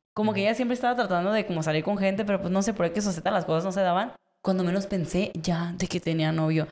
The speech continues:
Speaker 1: Y yo, "Güey, estoy harta de que me digan eso".
Speaker 2: Ujú.
Speaker 1: De que, pues, no sé, <laughs> ya.
Speaker 2: Sí, no se preocupen, ya llegará alguien.
Speaker 1: Ajá. <laughs>
Speaker 2: Ajá.
Speaker 1: Veinticinco por ciento confesó, confesó que nunca imaginaron estar con una persona como su pareja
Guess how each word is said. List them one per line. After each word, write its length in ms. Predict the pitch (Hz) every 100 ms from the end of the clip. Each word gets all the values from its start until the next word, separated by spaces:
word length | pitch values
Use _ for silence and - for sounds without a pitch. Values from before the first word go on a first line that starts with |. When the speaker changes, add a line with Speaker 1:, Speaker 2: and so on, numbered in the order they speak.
| _ _ -
Speaker 1:
Y 60 |
yo, 160 | 175 190
"Güey, 180 | 214 220
estoy 220 | 220 240
harta 220 | 240 247
de 40 | 202
que 120 | -
me 100 | -
digan 240 | - -
eso". 220 | 156 - - -
Speaker 2:
Ujú. 260 | 143 123 107
Speaker 1:
De 100 | 135 175
que, 160 | 165 -
pues, 220 | 165 -
no 80 | 185
sé, 260 | - 196 - _ -
<laughs> 240 | - 220
ya. 320 | 190 190 185 -
Speaker 2:
Sí, 200 | 160 160
no 140 | 175
se 80 | 208
preocupen, 400 | 160 127 127 113
ya 80 | 123
llegará 260 | 143 107 104
alguien. 220 | 92 95
Speaker 1:
Ajá. 420 | - 285 269 233 202
<laughs> 1080 | - - - 226 220 214 302 285 302 - 269 339 359 415 - - -
Speaker 2:
Ajá. 560 | - 381 370 381 370 -
Speaker 1:
Veinticinco 500 | 320 359 302 277 285
por 120 | 269
ciento 200 | 233 240
confesó, 560 | 240 214 190 190 202 -
confesó 460 | 214 190 170 196 196
que 140 | 185
nunca 260 | 190 233 302
imaginaron 440 | 269 214 180 202
estar 280 | 196 175 170
con 120 | 185
una 180 | 180 175
persona 360 | 156 175 196
como 200 | 208 175
su 120 | 156 143
pareja 400 | 147 147 143